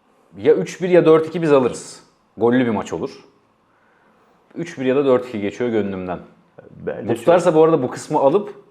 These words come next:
Speaker 1: yayınlayıp öncesinde bildi falan diye böyle, e, ahtapot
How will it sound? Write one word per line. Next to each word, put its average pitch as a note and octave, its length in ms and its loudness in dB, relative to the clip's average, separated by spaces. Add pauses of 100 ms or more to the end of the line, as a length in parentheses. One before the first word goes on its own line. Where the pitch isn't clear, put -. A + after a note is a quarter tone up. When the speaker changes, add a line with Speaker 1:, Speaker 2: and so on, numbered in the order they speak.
(880)
Speaker 1:
yayınlayıp B2 500 0
öncesinde C3+ 420 -4
bildi C3+ 200 -6
falan D3 360 -2
diye D#3+ 240 -2 (220)
böyle, A#2+ 300 0 (180)
e, G#2+ 640 0
ahtapot A#2+ 500 -2